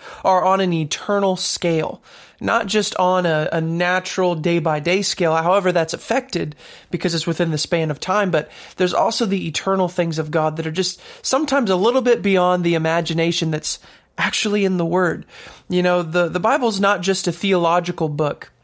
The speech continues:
It's also a book of, yes, of principle, but it's also a book that science digs into things. I mean, there's a lot of things that the Word, <laughs> the Word talks about. I mean,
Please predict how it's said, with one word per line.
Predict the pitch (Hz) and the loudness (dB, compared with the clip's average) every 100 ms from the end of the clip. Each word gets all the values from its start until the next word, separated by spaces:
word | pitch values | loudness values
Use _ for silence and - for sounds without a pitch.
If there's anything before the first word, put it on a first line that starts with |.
| _ _ _ _ _ _ - | _ _ _ _ _ _ -4
It's | 160 - - | -4 -2 -2
also | 175 202 - 233 196 | 0 0 0 2 2
a | |
book | 160 190 202 | 2 0 0
of, | 180 156 - - - - - | -2 -2 -8 -20 -20 -20 -6
yes, | 190 220 - | 0 0 0
of | 165 - | -4 -4
principle, | - 233 233 240 254 240 | -2 -2 -2 -2 -2 0
but | 196 | 0
it's | 180 220 | 0 0
also | 226 247 196 | 0 2 0
a | |
book | 165 196 - | 2 -2 0
that | 185 - - - - | -2 -2 -12 -18 -6
science | - - 208 254 247 175 - - | -4 0 2 2 0 -2 -4 -6
digs | - 160 190 160 | -2 0 0 2
into | 185 175 | 2 2
things. | 156 175 160 165 - - - - - | 0 0 0 -4 -8 -12 -16 -10 -4
I | |
mean, | 180 190 185 | 0 2 2
there's | 180 | 2
a | 180 | 2
lot | 175 240 | 2 0
of | 254 | 0
things | 247 214 214 | 0 0 0
that | 185 175 - - - | 0 -2 -6 -20 -12
the | 170 185 | -2 2
Word, | 185 220 208 | 4 4 2
<laughs> | - - - - | -6 -12 -12 -4
the | 190 | 0
Word | 208 226 190 | 2 2 0
talks | 202 220 - | -2 0 -2
about. | 180 165 165 | 0 0 0
I | |
mean, | 170 170 | -2 -4